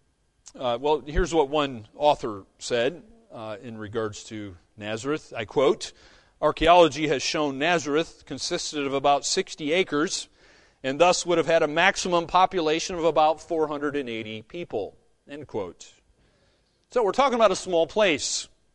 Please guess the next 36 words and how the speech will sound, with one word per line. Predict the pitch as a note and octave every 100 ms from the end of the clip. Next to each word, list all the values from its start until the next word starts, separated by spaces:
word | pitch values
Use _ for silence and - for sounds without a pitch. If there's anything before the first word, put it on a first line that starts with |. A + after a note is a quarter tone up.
| _ _ _ _ _ _
very | F3+ E3
small | - D#3+
place, | C3 C#3 G#2 E2+ - -
all | A#2
right? | C3 - _ _ _ _ _ _ -
E-, |
everyone | F3+ F#3 F3+ G3 F#3+ F3+ F#3
would | E3+ E3+
have | D3+ A2+
basically | D#3+ D#3+ - E3+
known | D3 C3+ C3
each | B2+ B2+
other, | A2+ A2+ A2 _ _ _ _ _ _ _ - -
and | A2 G#2+
so | - A2
Jesus, | A#2+ A2+ D#3 B2+ B2 - - - -
<laughs> | _ _ -
you | C3+ -
know, | - _ _
you, | D3 C3 D3 - _
you | - D#3
can't | - F#3 F3
just, | D3 E3+ - - _ _ _
you | -
know, | D3 C#3
go | C3+ E3+
off | D#3+ D#3+ - E3
into | D3 C#3+ C3 D3 C3+ B2+ -
an | D3 B2+ _
obscurity | D3 C3 - - F#3+ F3 D3 C#3+
in | C3+
a |
little | C#3+ D3
place | - C3+ B2+
like | C#3 A#2+
that. | F3 D#3+ G2+